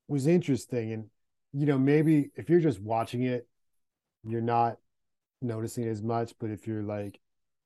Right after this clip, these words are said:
a weirdo like me who's reading about it and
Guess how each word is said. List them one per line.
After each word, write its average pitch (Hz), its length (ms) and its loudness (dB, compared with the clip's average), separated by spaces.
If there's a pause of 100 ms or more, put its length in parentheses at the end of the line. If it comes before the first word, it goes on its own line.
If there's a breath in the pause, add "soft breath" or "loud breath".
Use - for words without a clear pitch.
(540)
a 123 60 -10
weirdo 107 420 -6
like 104 200 -8
me 104 220 -8
who's 98 220 -6
reading 101 280 -8
about 101 280 -6
it 101 120 -6
and 92 260 -14